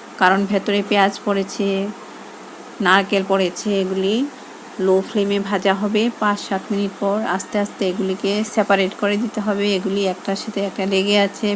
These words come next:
পিঠালিটা। আস্তে আস্তে সবগুলি পিঠালি আটকে গেছে,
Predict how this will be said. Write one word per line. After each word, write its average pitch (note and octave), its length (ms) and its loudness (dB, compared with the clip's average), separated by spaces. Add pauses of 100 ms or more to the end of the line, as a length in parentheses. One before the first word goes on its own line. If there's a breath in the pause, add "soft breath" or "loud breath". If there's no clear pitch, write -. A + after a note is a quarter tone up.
পিঠালিটা। G3 520 -2 (2250)
আস্তে F#3 340 -2
আস্তে G3+ 180 -2
সবগুলি G3+ 480 0
পিঠালি G3+ 400 -2
আটকে F#3 400 -2 (320)
গেছে, F3+ 340 -4